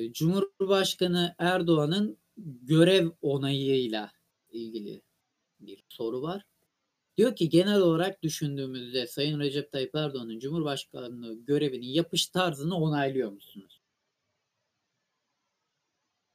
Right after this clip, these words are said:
"Evet, onaylıyorum." diyenler yüzde kırk beş nokta altı. "Hayır, onaylamıyorum." diyenler de yüzde kırk sekiz nokta bir.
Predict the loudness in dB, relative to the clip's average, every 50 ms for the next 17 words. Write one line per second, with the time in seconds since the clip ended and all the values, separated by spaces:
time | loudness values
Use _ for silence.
0 | _ 2 4 4 6 6 4 4 2 0 0 2 4 4 4 6 4 4 4 4
1 | 6 6 6 6 4 0 -4 -2 2 4 4 4 4 4 2 0 0 0 2 4
2 | 4 4 4 4 4 0 0 0 -2 -4 -4 -4 _ -2 0 0 0 0 -2 -2
3 | -2 -4 -4 -6 -6 -4 -2 -2 -4 -6 -8 -14 -18 -18 _ _ _ -12 -12 -12
4 | -12 _ _ _ _ _ _ _ _ _ _ _ _ _ _ _ _ _ _ _
5 | _ _ _ _ _ 0 4 4 6 6 6 4 4 2 2 2 2 2 2 2
6 | 2 0 0 0 0 0 0 -2 -2 0 2 2 2 2 0 -2 -4 -4 -2 -2
7 | -2 0 0 -2 -2 -2 -4 -4 -4 -4 -6 -6 -6 -4 -4 -4 -4 -4 -4 -4
8 | -2 -2 -4 -4 -6 -10 _ -6 -6 -4 -4 -6 -8 -8 -12 _